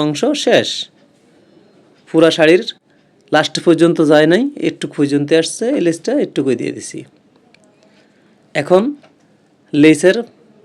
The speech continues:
মোটাটায় আরেকটা সেলাই দিয়ে নিব। পাথরের উপরে সেলাই দেওয়াটা একটু কষ্ট হয়, এই কারণে পাথরটা তো ছাড়িয়া সরিয়ে নিলাম।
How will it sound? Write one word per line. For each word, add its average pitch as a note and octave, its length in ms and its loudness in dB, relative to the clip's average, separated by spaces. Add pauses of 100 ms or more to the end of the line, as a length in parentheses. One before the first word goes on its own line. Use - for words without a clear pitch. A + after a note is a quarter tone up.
(100)
মোটাটায় E3 460 4
আরেকটা D3+ 280 0
সেলাই B2 220 2
দিয়ে C#3+ 160 4
নিব। A2+ 120 -4 (3000)
পাথরের D#3+ 420 4
উপরে F3+ 180 4 (120)
সেলাই C3 260 2
দেওয়াটা D3 300 2
একটু - 220 -8
কষ্ট D#3+ 220 -2 (100)
হয়, F#3+ 160 0
এই F3 80 -6
কারণে E3 220 2 (1000)
পাথরটা D3+ 380 -2 (100)
তো E3+ 80 0 (160)
ছাড়িয়া C#3+ 300 2 (160)
সরিয়ে A#2+ 280 -2
নিলাম। A2 200 -4